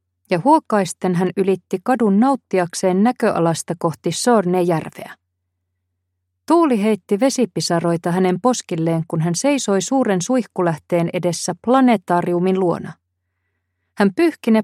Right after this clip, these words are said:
pois kämmenselällään ja jatkoi kulkuaan ravintola Kassiopeian ohi ja alas portaita. Purkautumaton jännitys pisteli koko kehoa, mutta ehkä se oli merkki siitä, että työhaastattelu oli sujunut hyvin.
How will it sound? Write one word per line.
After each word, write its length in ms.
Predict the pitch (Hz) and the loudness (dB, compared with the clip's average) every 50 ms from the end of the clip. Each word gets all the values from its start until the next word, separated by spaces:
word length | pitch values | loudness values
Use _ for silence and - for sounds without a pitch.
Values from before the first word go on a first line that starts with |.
| - - | 2 2
pois 260 | 302 311 269 - - - | 2 2 2 0 -2 0
kämmenselällään 880 | 269 269 247 220 196 180 170 - - 180 180 175 175 175 175 175 180 | 2 4 4 4 4 2 0 -2 -2 0 0 0 2 2 2 2 2
ja 80 | 185 175 | 2 2
jatkoi 440 | 170 302 - - - - 214 202 202 - | 2 0 0 -2 -4 -2 0 0 0 -2
kulkuaan 580 | - 277 269 254 - _ - 185 180 175 180 185 | -2 -2 -2 -2 -2 _ 0 2 2 2 0 0
ravintola 540 | 247 262 233 262 233 202 - 190 185 180 175 - | -2 0 2 2 0 2 2 0 0 0 0 0
Kassiopeian 800 | 269 269 - - - 202 180 170 175 _ 180 170 175 175 175 - | -2 -2 -2 -2 0 0 0 0 0 _ 0 2 2 0 0 0
ohi 400 | - 202 156 160 143 131 - _ _ _ _ _ _ _ _ _ _ | -2 -2 -2 -4 -8 -10 -12 _ _ _ _ _ _ _ _ _ _
ja 200 | 180 170 165 165 160 - _ _ - | 0 2 2 2 -2 -6 _ _ 2
alas 340 | 269 277 247 226 - - - | 4 4 4 4 2 -2 0
portaita. 640 | - 226 185 160 - - - - - - - - - - _ _ _ _ _ _ _ _ _ _ _ _ _ _ _ _ _ _ _ _ _ | 2 2 2 2 -2 -6 -10 -12 -12 -12 -14 -18 -18 -18 _ _ _ _ _ _ _ _ _ _ _ _ _ _ _ _ _ _ _ _ _
Purkautumaton 960 | 196 220 226 - - 185 180 170 175 - 170 170 170 165 - 175 170 170 | -2 -2 -2 -2 -2 -2 -2 -2 -2 -2 0 0 0 0 0 -2 0 0
jännitys 540 | 196 226 226 208 190 180 180 - 165 - - - | 2 2 2 2 2 0 -2 -6 -8 -8 -8 -6
pisteli 420 | - 277 - - - 202 190 180 175 - | -6 -6 -6 -4 -4 -2 -2 -2 -2 -2
koko 280 | - 175 175 - 180 170 - | -4 -2 0 0 0 0 0
kehoa, 420 | 220 202 156 - - - - 156 - _ _ _ _ _ _ _ _ _ _ _ _ _ _ | -4 -4 -4 -6 -10 -10 -12 -14 -16 _ _ _ _ _ _ _ _ _ _ _ _ _ _
mutta 220 | - 180 - - 190 | -12 -8 -4 -2 -2
ehkä 220 | 185 165 - 220 | -2 -2 -4 -6
se 120 | 202 - 240 | -2 0 0
oli 160 | 233 233 233 | 2 2 2
merkki 400 | 247 285 285 - - _ - 202 | 2 2 0 -2 -6 _ -8 -4
siitä, 380 | - 247 254 233 - - 143 | -2 -2 -2 -2 -2 -2 -4
että 220 | 147 - - - 185 - | -4 -4 -6 -8 -6 -2
työhaastattelu 920 | 262 277 262 208 208 202 170 - - 185 175 - _ - 180 175 175 - | 0 0 2 2 2 0 0 -2 -6 -10 -12 -12 _ -6 -4 -2 -2 -2
oli 160 | - 185 196 202 | -2 -2 -2 -2
sujunut 540 | - - 208 190 208 208 220 220 - - | 0 -2 -2 0 2 2 0 0 0 0
hyvin. 360 | 254 208 160 117 - 151 160 | 0 0 0 -2 -8 -10 -14